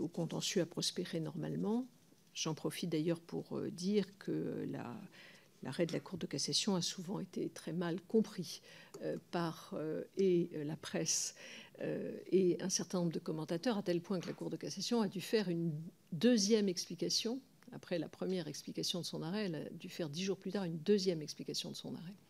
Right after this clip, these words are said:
Je redis ici simplement que la Cour de cassation a considéré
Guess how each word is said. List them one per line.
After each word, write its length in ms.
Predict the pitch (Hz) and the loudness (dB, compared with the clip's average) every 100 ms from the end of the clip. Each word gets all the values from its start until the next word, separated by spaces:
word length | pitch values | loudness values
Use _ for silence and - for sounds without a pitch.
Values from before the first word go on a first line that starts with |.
| 165 - - - - | -20 -18 -16 -18 -14
Je 180 | - - 254 - | -8 -6 -6 -4
redis 260 | 143 160 | -4 -2
ici 320 | 160 - - 226 | 0 2 4 4
simplement 480 | - 139 175 180 | 2 -4 -2 0
que 140 | 214 160 | 0 -4
la 80 | 139 | -6
Cour 180 | - | -8
de 80 | 160 | -8
cassation 520 | 143 165 160 - 185 214 - - _ - - - - - - - | -8 -8 -6 -4 -6 -6 -14 -20 _ -20 -14 -8 -8 -8 -14 -8
a 80 | - | -6
considéré 760 | - 175 - 165 165 185 185 | -4 0 2 4 4 6 6